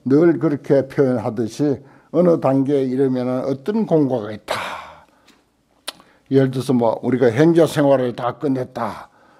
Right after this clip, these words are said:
그래가지고, 어, 그, 어, 그다음에 누리는 거, 삼위계만 받아도 누리는 게 상당하죠.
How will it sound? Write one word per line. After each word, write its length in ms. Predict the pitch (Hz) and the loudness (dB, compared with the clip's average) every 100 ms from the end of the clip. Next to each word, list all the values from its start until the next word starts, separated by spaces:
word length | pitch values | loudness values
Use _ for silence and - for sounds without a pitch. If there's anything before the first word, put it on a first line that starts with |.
| _ _ _ - | _ _ _ 0
그래가지고, 880 | 156 143 135 131 131 139 160 143 _ | 4 4 4 0 0 0 0 -6 _
어, 800 | 117 113 113 110 107 95 85 104 - _ _ _ | 0 2 4 4 2 -2 -6 -10 -16 _ _ _
그, 600 | 127 123 117 113 107 - - _ - | -4 0 0 -2 -4 -8 -14 _ -10
어, 500 | 113 107 98 95 92 - _ _ _ _ _ _ _ _ _ _ _ _ _ _ _ | -6 -6 -6 -10 -14 -18 _ _ _ _ _ _ _ _ _ _ _ _ _ _ _
그다음에 380 | - 147 160 151 | 4 6 8 6
누리는 560 | 143 175 170 151 131 117 | 6 6 6 6 4 2
거, 320 | 120 98 139 | -2 0 -2
삼위계만 680 | 135 175 190 196 185 156 139 | 0 2 2 2 2 2 2
받아도 400 | 135 131 123 113 | 2 2 -2 -4
누리는 480 | 113 165 180 151 131 | -2 0 0 0 0
게 100 | 117 | -4
상당하죠. 880 | - 196 208 214 208 208 202 101 | -6 -4 0 2 2 0 -2 -6